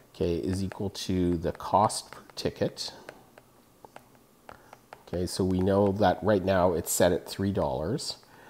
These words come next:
Okay, cost per ticket times the number tickets sold. Or you can just say tickets sold. Okay, so that's in our head how we have to figure out,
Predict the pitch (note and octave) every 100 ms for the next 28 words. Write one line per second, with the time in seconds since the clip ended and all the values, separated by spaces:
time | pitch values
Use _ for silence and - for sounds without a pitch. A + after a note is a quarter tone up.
0 | - - - F#2+ G2 - G#2 - C3+ C3
1 | A2 F#2+ G#2+ - - - A#2+ A2 F2+ F2+
2 | G#2 A#2+ - - - - - - G#2 G2+
3 | G2+ F#2 F2+ F2 F2 - - - - -
4 | - - D#2 G1+ - - - - - -
5 | - - - - - - D#2 - - -
6 | C#2+ - - - - - - - - -
7 | - - - - - - D#2+ - - -
8 | - - - - - - - - - -
9 | - G#2+ - A#2 C#3+ - - - B2 A2
10 | G#2 F#2+ - G2+ F2+ F#2+ F#2 F#2 F#2+ F2
11 | - - F#2 F2+ E2 D#2+ D#2 -